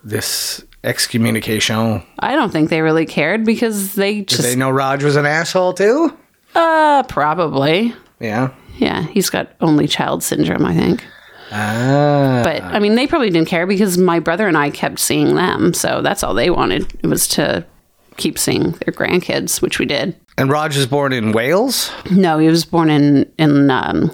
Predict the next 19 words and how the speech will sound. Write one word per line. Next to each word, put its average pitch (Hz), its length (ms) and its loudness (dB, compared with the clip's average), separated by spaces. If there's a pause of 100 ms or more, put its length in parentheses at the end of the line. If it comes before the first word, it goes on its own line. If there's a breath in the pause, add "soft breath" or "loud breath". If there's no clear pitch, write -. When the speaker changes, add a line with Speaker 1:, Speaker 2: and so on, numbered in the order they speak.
(100)
Speaker 2:
Liverpool. 175 580 -2
Speaker 1:
Liverpool. 98 960 -4
Speaker 2:
Mm-hmm. - 420 0
Speaker 1:
I 95 80 -10
see. 110 240 -4
What, 107 560 -6
what 123 200 0
was 113 120 -2
his 120 160 -2
relation 117 380 0
with 95 80 -4
his 135 180 -2
parents, - 540 -10
if 98 100 -12
he 110 60 -6
was 101 100 -4
an 110 60 -2
only 104 200 0
child? 110 500 -2